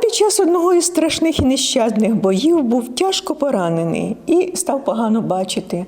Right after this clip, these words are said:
правим оком. Тому приїхав він у ці місця, збудував хатину, де зберігав свою рушницю та гостру козацьку шаблю, зробив собі міцний човен і перевозив через Дніпро подорожніх.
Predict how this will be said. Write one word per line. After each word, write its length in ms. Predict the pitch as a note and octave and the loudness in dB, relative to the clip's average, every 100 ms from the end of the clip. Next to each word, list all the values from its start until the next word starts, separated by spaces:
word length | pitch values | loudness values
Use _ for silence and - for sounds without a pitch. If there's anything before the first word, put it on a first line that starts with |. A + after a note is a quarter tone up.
| - - | -12 -6
правим 400 | F#3 E3 E3+ E3 | -4 -2 -4 -4
оком. 440 | D#3+ D#3+ - G#3 - - - - - - - - - | -8 -8 -8 -8 -10 -20 -20 -20 -20 -18 -16 -16 -4
Тому 220 | G4+ G#4 | 0 0
приїхав 380 | G#4 A4 G#4+ D#4 | 2 2 2 0
він 140 | A3+ | 0
у 60 | F3 | 0
ці 220 | G#3+ - | -2 -4
місця, 680 | D#3 E3+ - - D4 D#4 D4+ G#3 | -4 -4 -4 -2 0 0 0 -2
збудував 520 | A#3+ D#4+ F#4 G#4 G4+ | 0 2 4 2 -2
хатину, 840 | - G3 - - D#4 E4 C4+ C4+ - - - A3+ | -2 -2 -2 0 2 2 2 0 -4 -10 -6 0
де 140 | C#4 | 2
зберігав 520 | A3+ C4+ C#4 C4+ C#4+ | 2 2 2 2 0
свою 320 | - B3 C4 | 0 0 2
рушницю 560 | C4 C4 - B3 B3 B3 | 2 0 2 2 2 -2
та 140 | - | -2
гостру 460 | A3+ B3+ B3+ - A#3+ | 0 0 0 0 -2
козацьку 600 | A#3+ G#3 A#3 A3+ - A#3+ | 0 0 0 -2 -2 -4
шаблю, 580 | - G#3 A3 G#3+ G#3+ F#3+ - - - - | -2 0 0 2 0 -2 -6 -18 -10 -4
зробив 480 | F3+ C4 D#3+ F3 | 0 0 0 -2
собі 260 | F3 D3+ D3+ | -2 -2 -2
міцний 480 | D#3+ D#3 - D#3 C#3 | -2 -4 -4 -4 -4
човен 600 | - D#4 G#4 E4+ D#4 D#4 - - - - | -2 0 2 2 2 -2 -6 -18 -20 -6
і 200 | - C5 | -2 0
перевозив 600 | F#4+ D#4+ B3+ C#4 D4+ C4 B3+ | 0 0 2 2 2 0 -2
через 320 | F#3+ F#3 F3+ | -2 -2 -2
Дніпро 460 | F#3 F3+ - A#3 A#3+ - - | -4 -2 -2 -2 -4 -14 -6
подорожніх. 680 | F3 D#3 - - - G3 | -4 -4 -6 -12 -12 -14